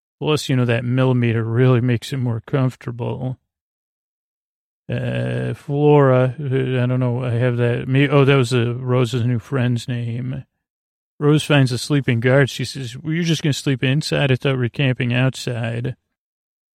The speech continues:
Uh, they get busted by a monk who's, uh, you know, undercover butler. That could be another, instead of undercover boss, what about undercover butler? Where, uh, butlers go undercover.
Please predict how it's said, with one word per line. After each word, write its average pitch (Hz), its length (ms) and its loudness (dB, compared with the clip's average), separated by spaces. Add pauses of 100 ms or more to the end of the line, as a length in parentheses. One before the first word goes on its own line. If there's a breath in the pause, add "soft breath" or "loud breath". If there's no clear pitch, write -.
(140)
Uh, 120 540 -2
they 139 220 2
get 151 160 2
busted 139 440 2
by 120 260 0
a 117 100 -2
monk 131 420 4
who's, 127 640 -4
uh, 139 60 -4
you 113 120 -2
know, 113 220 -4
undercover 127 540 0
butler. 120 760 -2 (300)
That 151 160 2
could 185 100 0
be 160 80 6
another, 123 500 4 (400)
instead 180 360 2
of 180 80 4
undercover 156 480 4
boss, 135 400 2
what 143 100 0
about 143 240 2
undercover 131 540 2
butler? 123 680 -2 (1200)
Where, 120 440 0
uh, 123 320 -4
butlers 127 640 0
go 120 220 2
undercover. 120 800 -2